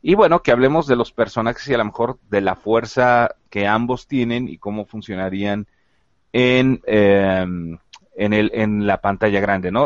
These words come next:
A, a, a, ya ven que acaban de anunciar que efectivamente este señor que, em, tiene una serie de televisión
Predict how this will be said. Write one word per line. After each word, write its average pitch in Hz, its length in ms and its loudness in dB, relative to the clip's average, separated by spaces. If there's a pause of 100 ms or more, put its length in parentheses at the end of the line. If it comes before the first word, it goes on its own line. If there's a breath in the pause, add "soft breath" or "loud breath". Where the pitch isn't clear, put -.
A, 98 120 4
a, 104 680 2
a, 101 100 -4
ya 123 100 2
ven 127 160 0
que - 100 -4
acaban 127 280 0
de 101 320 2
anunciar 107 640 -2 (560)
que 104 80 -4
efectivamente 120 760 -2
este 120 260 -6
señor 113 580 -4 (120)
que, 95 520 -2
em, 85 720 -8 (580)
tiene 107 420 0
una 98 440 -4
serie 98 280 -6
de 95 60 -2
televisión 110 880 -4